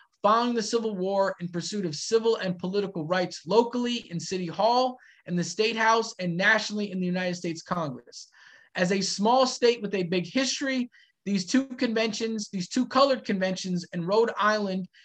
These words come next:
demonstrate a history of local organizing and political agitation that contribute and expand upon the significant and consequential history of the National Colored Conventions movement, which can be found online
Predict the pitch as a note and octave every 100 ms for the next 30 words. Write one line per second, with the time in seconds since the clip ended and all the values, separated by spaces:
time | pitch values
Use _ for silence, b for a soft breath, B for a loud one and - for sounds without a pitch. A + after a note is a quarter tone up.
0 | b - G3 A3+ G#3 G#3+ F#3+ E3+ - A#3
1 | - B3 A3 E3+ D#3+ F#3 A3+ A#3 A3 G#3
2 | A3 G3+ G3+ G3 F#3+ G3 F#3 F3 E3+ D#3+
3 | F3+ A3 A#3+ A#3+ A3 G3 G#3 G3 - G3+
4 | G3 F#3+ F#3 F3+ b b b b F3+ F3
5 | F#3+ F#3 - A#3 A#3 A#3 A3+ G3 F#3 F3
6 | - G#3 G#3+ G#3+ G3 F#3+ F3+ E3 E3 F3+
7 | A3 A3 G#3+ A3 G#3 _ _ - F3 -
8 | G3+ G#3+ G#3 G3+ G#3 G3 F3 G#3 G3 G3
9 | F#3+ F3+ b b b E3 E3 E3+ F3+ G#3+
10 | G#3+ - G3+ F#3+ - G3+ G3+ F#3 F#3+ F3+
11 | F#3+ F#3 D#3 F3+ B3+ B3 B3 A#3+ b b
12 | - F3+ - F#3+ F3+ G#3 G#3 G#3 G#3 -
13 | G3 F#3+ F#3 F#3+ F#3+